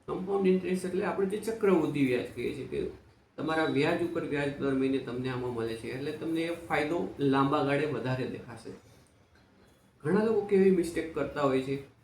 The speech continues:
કે એ લોકો એસ આઈ પી સ્ટાર્ટ તો કરી દે છે, પણ થોડા વર્ષો પછી કે બે ત્રણ વર્ષ પછી એ લોકો શું છે કે જોવે છે કે ભાઈ મારું રિટર્ન તો માઇનસમાં છે, માર્કેટ ડાઉન છે,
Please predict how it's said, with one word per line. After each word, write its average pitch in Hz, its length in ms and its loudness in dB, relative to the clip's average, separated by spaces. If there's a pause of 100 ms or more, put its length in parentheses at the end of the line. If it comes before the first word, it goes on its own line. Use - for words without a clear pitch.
(560)
કે 185 60 2
એ 202 160 6
લોકો 208 300 2
એસ 151 220 0
આઈ 208 80 2
પી 208 140 -2
સ્ટાર્ટ - 460 -6
તો 185 80 0
કરી 156 220 -2
દે 143 180 0
છે, - 380 -12
પણ 190 140 -4 (880)
થોડા 220 220 2
વર્ષો 175 340 0
પછી - 400 -8 (720)
કે 208 80 6
બે 196 260 6
ત્રણ 190 240 4
વર્ષ 160 260 -2
પછી - 360 -8 (140)
એ 190 60 0
લોકો 190 280 0
શું 185 180 0
છે 170 80 -4
કે 170 140 -2
જોવે 165 540 -2
છે 156 160 -2
કે 160 100 -2
ભાઈ 151 220 2
મારું 147 680 0
રિટર્ન 139 400 4
તો 135 140 -2
માઇનસમાં 131 840 0
છે, 123 200 -4
માર્કેટ 117 500 -4
ડાઉન 120 300 -2
છે, 123 360 -2